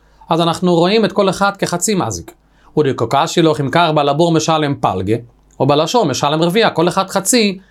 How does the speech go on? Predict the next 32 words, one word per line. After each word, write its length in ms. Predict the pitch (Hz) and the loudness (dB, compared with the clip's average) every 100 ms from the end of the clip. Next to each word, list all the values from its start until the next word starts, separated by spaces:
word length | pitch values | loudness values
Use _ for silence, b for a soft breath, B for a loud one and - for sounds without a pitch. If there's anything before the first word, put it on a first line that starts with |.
| B 143 | B 0
ממה 200 | 160 170 | 2 2
שהוא 200 | 175 156 | 0 0
אמור 200 | 175 185 | 2 2
לשלם 440 | 180 190 220 214 | 0 0 2 0
כשהוא 200 | - 156 | 2 2
מזיק 300 | 180 160 156 | 2 0 -2
יחיד, 340 | 175 208 220 - _ 123 | -2 0 -2 -6 _ -2
ואידך 400 | 220 156 113 131 | 0 0 0 0
ריבה 200 | 139 156 | 0 2
נפסיד. 480 | 147 151 - 226 208 - b b b | 0 -2 -2 -2 -2 -10 b b b
משום 200 | - 98 | -6 0
דומה 240 | 90 110 131 | 2 4 2
לבעל 240 | 127 131 | 2 0
השור 220 | 127 127 | 0 0
לבעל 240 | 139 143 147 | 0 0 0
הבור. 440 | 131 196 - - _ _ b b b b | 0 0 0 -6 _ _ b b b b
אני 220 | 196 226 | 0 2
לא 100 | 214 | 4
יודע, 320 | 196 160 156 156 | 4 4 2 2
ענו 380 | 151 165 208 214 | 0 2 2 2
תורוי 480 | 208 175 165 190 185 | 2 4 4 4 2
בבירו 480 | 156 147 185 175 165 | 2 2 2 2 0
חשכיכתי. 680 | 170 - 135 - 135 131 131 _ _ B B B | -4 -4 -4 -2 -4 -4 -8 _ _ B B B
אני 200 | 151 208 | 0 2
מצאתי 640 | 185 - - 190 190 196 | 2 0 0 0 0 -2
את 120 | 180 | 0
השור 280 | 135 - 185 | -2 0 0
שלי 240 | - 156 131 | 2 2 2
המת 420 | 147 208 208 - _ - | 2 0 -2 -8 _ -4
בבורך. 540 | 151 190 170 196 190 160 156 156 _ _ b b - | 0 2 4 2 2 0 -2 -4 _ _ b b -4
את 160 | 262 | -2
קטלתי. 640 | 240 240 226 220 220 196 | -2 -2 -2 -2 -2 -4